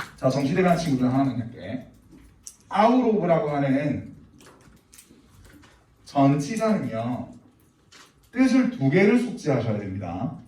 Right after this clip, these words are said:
자, 내가 이 두 개를 설명할 때 이렇게 설명하거든. out of는 당연히 out이랑 of를 내가 합친 거니까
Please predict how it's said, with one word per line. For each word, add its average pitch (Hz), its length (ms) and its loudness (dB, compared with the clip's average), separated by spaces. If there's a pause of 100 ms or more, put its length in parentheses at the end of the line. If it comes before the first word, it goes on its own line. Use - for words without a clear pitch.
(100)
자, 113 200 -4
내가 123 180 -4
이 202 140 -6
두 131 120 -12
개를 185 200 0
설명할 226 380 -2
때 190 60 -8
이렇게 214 240 -6
설명하거든. 120 600 -8 (840)
out 262 280 4
of는 226 260 -2
당연히 180 280 -6
out이랑 208 720 -2 (600)
of를 220 440 2
내가 139 140 -2
합친 - 280 -4
거니까 127 480 -4